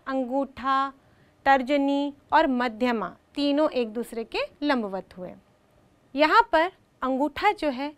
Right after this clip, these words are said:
वो चालक पे लगने वाली बल की दिशा बताता है, तर्जनी चुंबकीय क्षेत्र की दिशा और मध्यमा धारा की दिशा।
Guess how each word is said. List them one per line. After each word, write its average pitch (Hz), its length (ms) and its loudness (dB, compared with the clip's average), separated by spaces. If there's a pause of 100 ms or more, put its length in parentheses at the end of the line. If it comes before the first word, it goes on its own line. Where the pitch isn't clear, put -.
(220)
वो 311 340 4 (580)
चालक 254 400 6
पे 359 180 0 (100)
लगने 247 300 -2
वाली 254 240 -4
बल 302 300 2
की 285 160 -6
दिशा 214 300 -8
बताता 185 460 -12
है, 180 240 -18 (560)
तर्जनी 302 440 2 (340)
चुंबकीय 233 380 -6
क्षेत्र 330 320 -4
की 339 140 -4
दिशा 339 320 -6 (560)
और 254 140 4
मध्यमा 254 560 -2 (1900)
धारा 247 400 8
की 214 160 -10
दिशा। - 380 -16